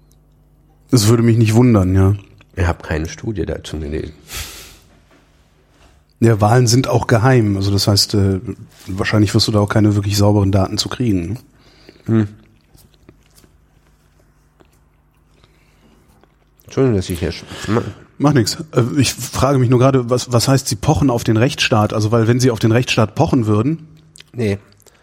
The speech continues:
Speaker 1: dann würden, würden
Speaker 2: Auf Recht, also dieses Recht und Ordnung Ding,
Speaker 1: Ja.
Speaker 2: diese, ähm, Anwendung der Gesetze. Also wenn du zum Beispiel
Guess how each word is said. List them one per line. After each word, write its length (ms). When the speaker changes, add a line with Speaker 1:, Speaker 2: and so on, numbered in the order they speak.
Speaker 1:
dann 260
würden, 460
würden 220
Speaker 2:
Auf 60
Recht, 380
also 200
dieses 220
Recht 260
und 160
Ordnung 520
Ding, 240
Speaker 1:
Ja. 300
Speaker 2:
diese, 140
ähm, 440
Anwendung 480
der 100
Gesetze. 440
Also 140
wenn 120
du 80
zum 180
Beispiel 500